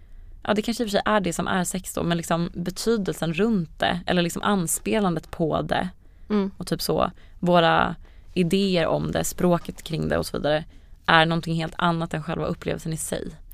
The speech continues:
Speaker 2: Ja, alltså apropå det här, det här kanske är väldigt långsökt och kanske inte riktigt egentligen relaterar till det här, men jag vet att typ La-,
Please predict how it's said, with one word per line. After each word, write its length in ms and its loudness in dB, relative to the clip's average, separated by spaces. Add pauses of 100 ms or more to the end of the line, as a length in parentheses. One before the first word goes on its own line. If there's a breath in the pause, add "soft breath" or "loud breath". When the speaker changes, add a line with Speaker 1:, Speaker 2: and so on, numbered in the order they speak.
(380 loud breath)
Speaker 2:
Ja, 420 6
alltså 280 2
apropå 400 4
det 60 8
här, 320 6 (380)
det 140 0
här 140 4
kanske 180 2
är 20 4
väldigt 200 2
långsökt 580 2
och 60 -4
kanske 220 -2
inte 140 -2
riktigt 260 -6
egentligen 320 -2
relaterar 460 0
till 120 -2
det 60 0
här, 180 0
men 80 2
jag 80 6
vet 120 2
att 200 -4
typ 180 -2
La-, 120 4